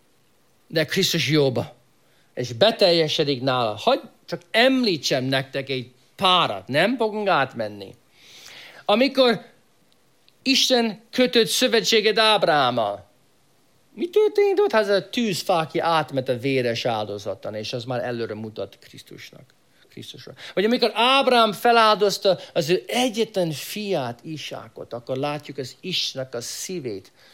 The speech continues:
hogy ő valójában feláldozta az ő fiát. Vagy amikor Jákob birkozik egy angyallal, ez egy előre kép, hogy Krisztus birkozik értünk imádságban,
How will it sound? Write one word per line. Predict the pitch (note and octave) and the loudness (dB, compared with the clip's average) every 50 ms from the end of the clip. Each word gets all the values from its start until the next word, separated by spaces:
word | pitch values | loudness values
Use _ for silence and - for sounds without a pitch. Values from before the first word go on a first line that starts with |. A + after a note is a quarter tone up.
| - - | -18 -12
hogy | - B2+ A#2 | -12 -8 -6
ő | A#2+ A#2 A2 G2+ | -6 -6 -6 -6
valójában | D#3 G3 A#3+ A3+ F#3 C#3+ B2 A2 G2 G2+ G2+ G2 | -4 -2 -2 -2 -2 -2 -4 -6 -8 -8 -12 -14
feláldozta | G2+ - - G#2+ G2+ F#2+ F#2+ F#2+ G2+ G2+ G2+ - - - - | -14 -10 -10 -8 -8 -8 -10 -12 -12 -12 -12 -12 -14 -14 -14
az | - G#2+ - | -16 -14 -16
ő | - - - | -18 -18 -18
fiát. | - - G#1 G1+ G1+ - - - - - - - - - | -20 -20 -16 -14 -14 -14 -14 -18 -20 -20 -20 -16 -6 0
Vagy | G3 G#3+ | 2 4
amikor | A#3+ B3 B3+ C#4 C#4 - C4+ A3 - - - - | 4 4 4 2 4 4 2 2 2 -4 -8 -2
Jákob | D#3+ A#3 C4 C#4+ D4+ D4 C#4 - A#3+ A3+ F#3 D3 C#3 C3+ | 2 4 4 4 4 2 2 2 2 2 2 0 -4 0
birkozik | C#3 C4+ D4 D#4 D4 C#4+ - A#3+ A3+ F#3+ G3 A3 - | 2 4 4 4 4 2 2 2 2 2 0 0 2
egy | A3+ G#3 F#3+ | 2 2 2
angyallal, | G#3 A3+ A#3 B3 A#3+ A#3 A3 G3 F#3 D#3 C#3+ C3+ B2 A2+ G#2 G2+ G2 - _ _ _ _ _ _ _ - | 2 2 4 4 4 4 4 4 4 6 6 4 4 2 0 -2 -4 -8 _ _ _ _ _ _ _ -6
ez | - F3 D#3+ | -4 -2 -2
egy | F#3 F3+ | -2 -2
előre | - - A3 A#3 G#3+ G3 F3 D3+ C3 C3 | -2 -2 0 2 2 2 2 2 0 -2
kép, | - - F3+ E3+ F3 F3+ F3 F3 | -4 -2 0 2 4 2 2 2
hogy | F3+ F#3 F#3+ F#3 - - _ _ - | 2 2 2 0 -2 -14 _ _ -4
Krisztus | - - C#4 E4 E4+ D#4 A3+ - - A#3 G#3 D#3+ D3 | 2 4 6 6 6 4 4 2 2 0 0 0 -2
birkozik | C#3+ C3+ F#3 C#4 D4 D4+ C#4+ C4 C4 - A3 G3+ F3 F#3 G3 F3 E3+ | 0 2 4 6 6 6 6 4 4 4 4 4 6 4 2 2 4
értünk | F#3+ A#3 B3 A#3+ A#3 G3+ - - G3 F3+ - - | 4 6 6 6 6 4 2 0 0 0 -2 0
imádságban, | C4 C#4+ C4+ B3 A#3 G#3+ G3 F#3 F3+ - - - G3 E3 D#3 D3 D3 D3 D3 D3+ D#3 C#3 C3 | 2 4 4 6 6 6 6 4 4 2 2 4 4 6 6 4 4 2 2 2 2 2 0